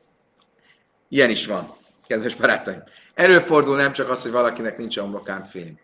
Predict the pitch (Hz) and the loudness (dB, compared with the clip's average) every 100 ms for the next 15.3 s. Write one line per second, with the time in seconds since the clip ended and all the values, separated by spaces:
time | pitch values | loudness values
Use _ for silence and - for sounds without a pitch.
0 | _ - 135 156 127 - - - - - | _ -4 4 6 4 -2 -8 -20 -20 -12
1 | 135 - 117 101 95 95 90 82 - _ | -10 -10 -8 -8 -8 -10 -10 -14 -16 _
2 | _ _ - 110 110 - 92 76 65 - | _ _ -6 -4 -4 -6 -10 -12 -14 -16
3 | _ _ _ _ - - 151 170 254 - | _ _ _ _ -10 -4 2 6 4 4
4 | 196 - 151 - 220 - 190 151 151 170 | -2 -2 -6 -4 -4 -2 -2 2 4 4
5 | 139 - 139 123 101 82 - _ _ _ | 0 -2 -2 -2 -4 -8 -16 _ _ _
6 | _ _ _ _ _ _ _ _ _ _ | _ _ _ _ _ _ _ _ _ _
7 | _ _ _ - _ _ - - - - | _ _ _ -20 _ _ -18 -18 -20 -20
8 | _ _ 113 127 127 120 120 - - 160 | _ _ -2 2 4 4 0 -10 -6 -6
9 | - - 160 165 165 170 156 160 160 - | -6 -6 -6 -4 -6 -4 -2 -2 -4 -12
10 | - - 120 113 143 123 131 127 131 117 | -20 -12 -4 0 0 0 -2 -2 -4 -6
11 | 147 135 107 127 143 156 143 - - _ | -6 -6 -6 -6 -4 -2 -4 -6 -20 _
12 | 135 131 123 143 135 - 120 120 - - | -10 -6 -2 0 0 -2 -8 -8 -12 -20
13 | _ _ - 190 139 107 107 101 - 98 | _ _ -4 -2 0 -2 -2 -6 -6 -8
14 | 82 - - _ 113 120 113 98 - 92 | -10 -18 -20 _ -8 -6 -6 -8 -8 -10
15 | - - | -12 -20